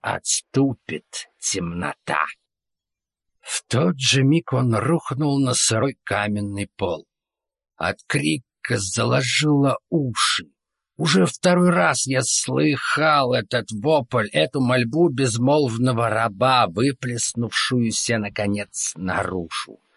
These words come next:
Второй раз слышал, и мне казалось, что само небо рушится на меня. Такой болью отдавался во мне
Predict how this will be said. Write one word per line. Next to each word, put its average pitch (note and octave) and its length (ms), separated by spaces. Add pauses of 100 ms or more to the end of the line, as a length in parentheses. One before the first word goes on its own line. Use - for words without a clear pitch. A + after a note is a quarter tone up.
(180)
Второй A2 800
раз G#2 560
слышал, - 680 (200)
и G#2 80
мне A2+ 260
казалось, C3+ 560
что - 380
само C#3 400
небо C3 400
рушится A2 580
на G2+ 140
меня. G2+ 420 (440)
Такой B2+ 600
болью A2+ 640
отдавался F#2+ 800
во F2+ 160
мне F#2 280